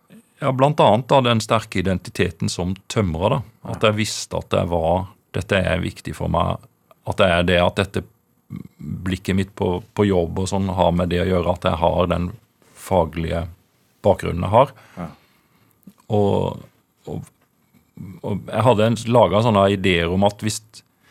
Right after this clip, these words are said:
Speaker 1: n-, normalt så, så ser, så ser en på så ser økonomier på, økonomer på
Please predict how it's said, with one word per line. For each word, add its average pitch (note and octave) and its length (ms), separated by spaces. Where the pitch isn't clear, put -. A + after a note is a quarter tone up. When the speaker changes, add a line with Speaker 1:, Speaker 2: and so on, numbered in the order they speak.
Speaker 1:
n-, - 180
normalt A#2+ 560
så, C3 160
så - 160
ser, G2+ 480
så - 160
ser F#2 400
en G#2 100
på G#2+ 160
så - 220
ser G2+ 340
økonomier F#2+ 840
på, G2+ 160
økonomer G2+ 560
på G#2 140